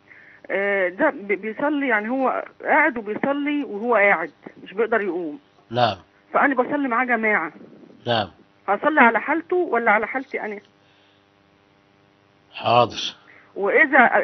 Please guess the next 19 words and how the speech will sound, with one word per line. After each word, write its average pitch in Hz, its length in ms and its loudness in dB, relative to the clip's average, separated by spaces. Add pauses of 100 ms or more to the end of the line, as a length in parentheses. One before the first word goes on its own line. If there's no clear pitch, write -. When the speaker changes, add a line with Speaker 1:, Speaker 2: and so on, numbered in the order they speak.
(140)
Speaker 1:
أدركته 240 440 0
بعد 208 240 4
فوات 233 320 0
ركعة 262 240 0
أو 202 140 2
فاتني 240 440 -6 (100)
معاه 196 280 2
ركعة 254 320 0
أو 202 80 -2
ركعتين، 208 680 -4
هل 247 220 0
أكمل 247 440 -2
الصلاة 254 280 0
برضو 247 240 0
على 208 180 4
حالته 294 340 -4
ولا 233 200 0
على 202 160 -2
حالتي؟ - 380 -12